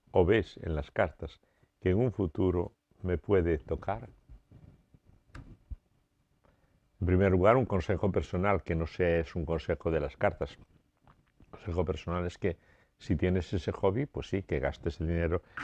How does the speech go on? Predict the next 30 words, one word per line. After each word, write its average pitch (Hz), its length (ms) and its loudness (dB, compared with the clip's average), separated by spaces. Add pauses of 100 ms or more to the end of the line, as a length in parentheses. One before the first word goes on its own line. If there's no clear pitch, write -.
en 87 120 0
la 80 80 4
lotería. 87 580 0 (180)
Hay 80 140 -2
quien 85 180 -2
lo 80 100 -2
tiene, 85 360 0
pues, 78 840 -6 (340)
en 80 80 -4
otras - 280 -8
cosas, - 420 -6 (300)
¿verdad? 92 320 0 (360)
En 76 200 -2
el 76 80 -2
juego, 82 560 -2
quien 78 200 -6
lo 71 120 -6
tiene, 73 400 -2
no 69 140 -6
sé, 80 240 -4
en 76 100 -6
comprar 73 360 -4
ropa 78 600 0
y 73 240 0
utilizarla 76 720 -2
poco, 95 500 -2 (360)
en 85 160 0
viajar. 80 460 0 (200)
Tienes 98 380 -2
el, 85 400 -2